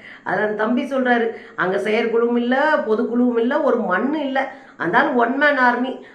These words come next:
ஆளினால் அழகு ராஜாவே அந்த ஆள் தான், அது வாட்டுக்கு அடிச்சுட்டு போகும்" அப்படின்னு நேத்து புலம்பி இருக்கிறாங்க கட்சியிலிருந்து வெளியேறிய தம்பிகள்.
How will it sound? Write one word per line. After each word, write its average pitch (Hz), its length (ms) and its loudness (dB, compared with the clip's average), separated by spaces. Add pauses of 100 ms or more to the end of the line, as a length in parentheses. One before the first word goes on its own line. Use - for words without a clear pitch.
(100)
ஆளினால் 277 460 4
அழகு 277 400 2
ராஜாவே 247 300 2
அந்த 240 220 2
ஆள் 240 180 4
தான், 247 320 -2 (100)
அது 180 260 0
வாட்டுக்கு 349 300 4
அடிச்சுட்டு 311 360 -2
போகும்" 277 340 2 (320)
அப்படின்னு 247 440 0
நேத்து 320 500 2
புலம்பி 247 440 -2
இருக்கிறாங்க 208 400 -2 (420)
கட்சியிலிருந்து 240 640 0
வெளியேறிய 233 600 0
தம்பிகள். 175 800 -6